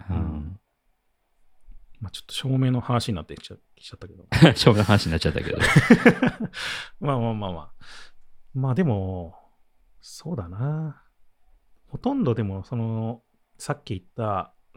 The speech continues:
Speaker 2: そのルールが、最終的には、まあ、もうちょっと拡張されて、ゴールダイレクテッドデザインにも通じる話だなっていう風な話に通じる話を、
Speaker 1: うん。
Speaker 2: 僕はなんかいろいろ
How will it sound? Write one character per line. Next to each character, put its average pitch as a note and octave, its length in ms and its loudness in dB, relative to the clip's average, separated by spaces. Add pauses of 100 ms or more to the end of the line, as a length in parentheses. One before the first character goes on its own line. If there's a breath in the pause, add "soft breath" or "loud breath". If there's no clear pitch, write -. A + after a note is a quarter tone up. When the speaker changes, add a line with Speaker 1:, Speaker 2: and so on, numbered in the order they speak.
(140)
Speaker 2:
そ A2+ 80 -4
の G#2 160 -2
ル C#3 300 6
ー C3+ 420 4
ル B2 40 -4
が、 A2+ 400 0 (440 soft breath)
最 C3+ 220 -2
終 C#3+ 140 -2
的 C#3+ 180 -4
に C#3 160 2
は、 F#2 280 -2 (380)
ま A2+ 80 0
あ、 - 40 2
も B2 120 2
う A#2 40 -2
ち D3 100 -2
ょ - 20 -2
っ - 20 -20
と - 180 -10
拡 - 240 -10
張 A#2+ 260 -2
さ A#2+ 160 -2
れ A#2 120 0
て、 A#2+ 440 -2
ゴ A#2+ 160 0
ー A#2+ 60 2
ル B2 40 0
ダ B2 120 4
イ A#2+ 40 2
レ B2 100 0
ク A#2+ 80 -14
テ B2 100 -4
ッ A#2 100 -4
ド A#2+ 120 -2
デ A#2 80 2
ザ B2 160 0
イ A2+ 60 2
ン G#2 40 -2
に G2 140 -4
も F#2 100 -8
通 A2 240 -2
じ G#2+ 120 -2
る G#2+ 60 0
話 A#2 340 -2
だ G#2 100 2
な G#2 140 0
っ - 180 -10
て G#2+ 80 -8
い F#2 40 -6
う - 20 -8
風 F#2+ 140 -4
な E2+ 180 -6 (260 loud breath)
話 A#2 340 4
に G2 80 0
通 B2+ 220 0
じ A#2 100 0
る B2 80 2
話 B2 340 -2
を、 F2 260 -6 (320)
Speaker 1:
う D3+ 60 4
ん。 G2+ 500 6
Speaker 2:
僕 E2+ 200 0
は A2 60 0
な A2 60 0
ん G2+ 40 -8
か - 80 -8
い G2+ 60 -4
ろ A2 120 2
い - 20 0
ろ A2 320 0